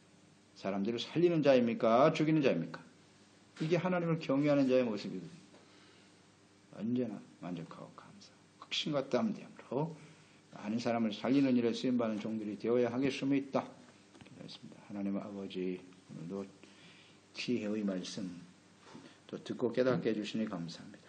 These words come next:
무엇보다도 우리가 하나님을 알고 그분의 말씀을 깨달아 그리스도 예수 안에서 하나님을 경외하는 자가 되게 하신 것을 참으로 감사드리옵나이다.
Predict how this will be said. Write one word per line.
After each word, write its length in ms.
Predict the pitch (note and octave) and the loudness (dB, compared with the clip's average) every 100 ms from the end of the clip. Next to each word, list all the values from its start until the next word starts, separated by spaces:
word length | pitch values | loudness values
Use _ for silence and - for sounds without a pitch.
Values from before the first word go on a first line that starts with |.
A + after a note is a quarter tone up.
| - A#2+ | -20 -8
무엇보다도 600 | G#2 C#3+ D#3 D3+ C#3+ D#3 | -2 0 2 2 4 4
우리가 220 | C3+ C#3+ | 4 2
하나님을 460 | C#3 C3 C3 C3+ B2 | 2 2 4 6 4
알고 420 | G2 G#2 G2 - - - | 2 0 -6 -8 -20 -12
그분의 280 | G#2 A#2+ A2+ | -6 -4 0
말씀을 580 | F#2+ F#2 - A2 G2+ - - - - - - - | 0 0 -2 -6 -6 -8 -20 -20 -20 -20 -20 -6
깨달아 380 | G#2 F#2+ F2+ F2 | -4 -2 -4 -6
그리스도 380 | A#2+ A2+ B2 A#2 | -6 -4 0 0
예수 260 | A2+ - | -2 -2
안에서 360 | A2+ G#2 - G#2+ - - | -2 -4 -8 -14 -16 -10
하나님을 540 | C3+ C3 C3 C3 B2+ | 0 2 4 4 2
경외하는 480 | - A#2 B2 B2 A#2 | 2 2 4 4 4
자가 200 | A#2 A2+ | 4 4
되게 220 | A2+ A2 | 2 2
하신 220 | G#2 G#2+ | 2 0
것을 320 | G2 A2 G2 - | -4 -4 -8 -8
참으로 460 | - B2 C#3+ C#3+ | -4 0 2 4
감사드리옵나이다. 1000 | C#3 B2+ B2+ A#2+ A2+ A2+ A#2 F2+ D#2+ - | 6 4 4 4 4 4 2 -2 -4 -8